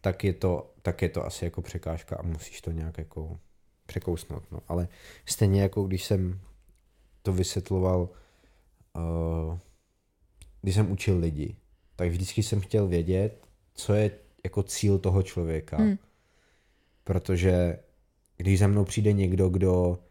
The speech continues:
Speaker 1: má normální práci, má rodinu a chce si prostě jenom jednou, dvakrát týdně jako s někým poprat, protože se potřebuje nějak vybít, tak jeho trénink bude diametrálně odlišný od někoho, když za tebou někdo přijde a řekne, že chce být světový šampion.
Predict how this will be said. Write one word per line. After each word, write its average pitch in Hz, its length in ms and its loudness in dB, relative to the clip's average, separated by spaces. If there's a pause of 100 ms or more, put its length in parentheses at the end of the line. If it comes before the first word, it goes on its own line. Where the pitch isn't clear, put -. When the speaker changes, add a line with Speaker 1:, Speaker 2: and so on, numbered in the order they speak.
(340)
Speaker 1:
má 92 100 2
normální 87 440 2
práci, 107 920 2 (340)
má 85 140 0
rodinu 107 540 4
a - 40 -4
chce - 200 -6
si 98 140 -4
prostě 95 320 -4
jenom 95 320 0
jednou, 95 240 0
dvakrát 90 400 0
týdně 92 300 2
jako 90 240 -2
s - 80 -12
někým 90 260 -2
poprat, 98 380 -2
protože 90 160 0
se - 140 -8
potřebuje - 340 -4
nějak 78 180 -4
vybít, 101 440 0 (320)
tak - 220 -4
jeho 104 220 8
trénink 98 460 4
bude 92 220 2
diametrálně 95 680 2
odlišný 87 460 0
od 80 120 -2
někoho, 87 320 0
když 87 120 2
za 85 100 -2
tebou 90 220 -2
někdo 90 240 0
přijde 80 360 -4
a 87 240 -4
řekne, 85 280 -2
že 82 100 0
chce - 180 -6
být 85 260 0
světový - 340 -4
šampion. - 440 -6